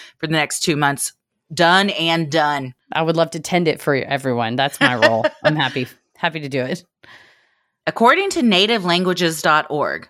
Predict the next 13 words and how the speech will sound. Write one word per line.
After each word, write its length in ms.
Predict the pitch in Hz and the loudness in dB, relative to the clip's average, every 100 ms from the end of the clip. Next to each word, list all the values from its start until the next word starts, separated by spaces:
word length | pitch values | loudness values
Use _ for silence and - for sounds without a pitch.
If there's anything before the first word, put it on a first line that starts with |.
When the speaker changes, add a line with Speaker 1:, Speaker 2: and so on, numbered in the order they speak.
| _ | _
Speaker 1:
the 80 | - | -6
Chippewa 500 | - 247 349 277 156 | -4 -2 0 2 2
people 420 | - 139 151 143 | 0 -12 -6 -6
view 240 | 135 151 139 | -4 -4 -2
the 80 | |
huge 480 | 131 - 165 151 156 - | -4 -2 -2 0 -2 -2
ice-covered 520 | 139 139 - 139 147 | -2 -4 -10 -4 -2
monsters 540 | 139 139 147 180 180 - - - - | 0 0 0 -2 -2 -4 -12 -10 -8
with 140 | - | 0
both 180 | 196 190 - | 0 0 0
fear 360 | 220 220 226 - | 2 4 2 0
and 300 | 190 226 226 | 0 2 0
sadness, 600 | - 208 214 135 65 - | 2 0 0 -6 -10 -14